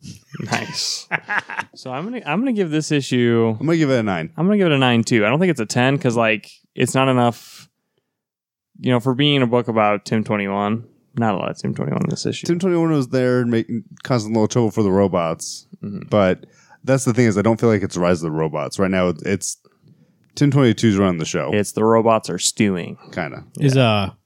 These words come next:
Speaker 3: I haven't read this book in a while.
Speaker 2: And you know
Speaker 1: Since
Speaker 2: uh,
Speaker 1: issue one.
Speaker 3: Ten twenty-two, who's that?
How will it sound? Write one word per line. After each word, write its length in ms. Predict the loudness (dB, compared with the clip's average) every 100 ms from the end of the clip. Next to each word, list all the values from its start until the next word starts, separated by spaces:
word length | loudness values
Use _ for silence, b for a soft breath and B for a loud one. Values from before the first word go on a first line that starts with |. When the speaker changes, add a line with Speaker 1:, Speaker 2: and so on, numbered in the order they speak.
| _ _ _ _ _ _ 0
Speaker 3:
I 60 |
haven't 160 | 2 4
read 100 | 2
this 80 | -2
book 180 | -6 -6
in 60 |
a 40 | -8
while. 240 | -10 -14 _ _ _ _ _ -8
Speaker 2:
And 120 | -2
you 80 | 2
know 100 | 4
Speaker 1:
Since 160 | 2 0
Speaker 2:
uh, 40 |
Speaker 1:
issue 260 | 0 0 -2
one. 400 | -6 -12 -20 -20 _ _ _ _
Speaker 3:
Ten 160 | -2 0
twenty-two, 460 | 2 0 2 2 4
who's 160 | 2
that? 200 | 0 -4